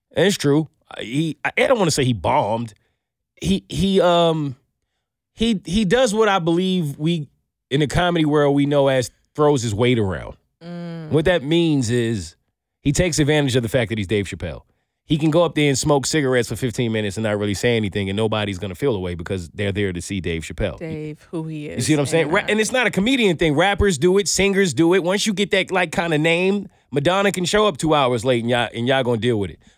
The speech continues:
Speaker 1: Lauryn Hill can show up three hours late. Y'all gonna deal with it. There's just certain names that when you get to a certain place,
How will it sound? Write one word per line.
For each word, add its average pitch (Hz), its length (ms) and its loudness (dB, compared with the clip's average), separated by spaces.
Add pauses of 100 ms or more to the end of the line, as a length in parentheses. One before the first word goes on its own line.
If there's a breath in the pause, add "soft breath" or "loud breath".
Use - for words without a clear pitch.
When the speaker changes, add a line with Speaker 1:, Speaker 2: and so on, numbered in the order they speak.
Speaker 1:
Lauryn 170 300 4
Hill 180 240 4
can 170 160 0
show 202 220 2
up 190 100 -2
three 156 200 2
hours 127 280 2
late. 123 280 -2 (380)
Y'all 139 220 0
gonna 123 160 0
deal 120 180 2
with 98 120 -2
it. 85 80 -10 (500 soft breath)
There's 151 320 0
just 180 200 2
certain 160 360 2
names 160 540 0
that 131 160 2
when 147 140 2
you 170 100 2
get 156 200 0
to 151 120 2
a 135 40 0
certain 156 360 2
place, 175 460 0